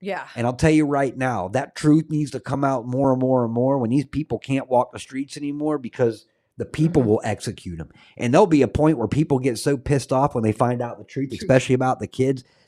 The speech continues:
Speaker 2: that people are literally ripping people limb by limb
Speaker 1: Limb.
Speaker 2: walking down the streets.
Speaker 1: Mm-hmm.
Speaker 2: Um,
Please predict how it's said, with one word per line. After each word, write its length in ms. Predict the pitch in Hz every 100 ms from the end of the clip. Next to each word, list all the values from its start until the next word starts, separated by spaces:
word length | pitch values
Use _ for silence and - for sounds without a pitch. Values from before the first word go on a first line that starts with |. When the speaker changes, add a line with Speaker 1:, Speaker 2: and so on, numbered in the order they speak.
| -
Speaker 2:
that 160 | 120
people 300 | - 170 156
are 60 | 123
literally 440 | 110 139 160 127
ripping 360 | 101 117 - 123
people 300 | 127 127 101
limb 220 | 101 143
by 160 | 123 107
limb 320 | 98 113 143
Speaker 1:
Limb. 80 | 110
Speaker 2:
walking 300 | 110 107 113
down 240 | 110 104
the 100 | 80
streets. 640 | 78 - 147 147 98 - -
Speaker 1:
Mm-hmm. 420 | 175 165 156 185 226 -
Speaker 2:
Um, 380 | 123 107 101 87